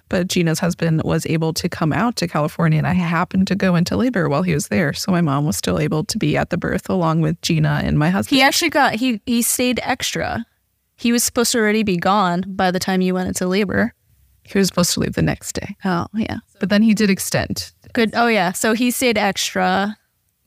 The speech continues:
Speaker 2: But luckily, you went
Speaker 1: Still wet.
Speaker 2: on time so that he was able to be there. So my husband actually hung out with the three kids while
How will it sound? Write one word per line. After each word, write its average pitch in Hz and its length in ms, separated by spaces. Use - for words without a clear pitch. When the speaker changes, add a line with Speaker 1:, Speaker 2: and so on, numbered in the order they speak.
Speaker 2:
But 226 460
luckily, 247 520
you 220 340
went 233 540
Speaker 1:
Still 170 340
wet. 156 140
Speaker 2:
on 226 320
time 214 680
so 247 120
that 226 140
he 240 100
was 226 140
able 208 220
to 202 100
be 190 100
there. 185 140
So 190 540
my 247 260
husband 202 480
actually 190 480
hung 202 320
out 175 260
with 180 380
the 185 80
three 226 340
kids 165 640
while 185 420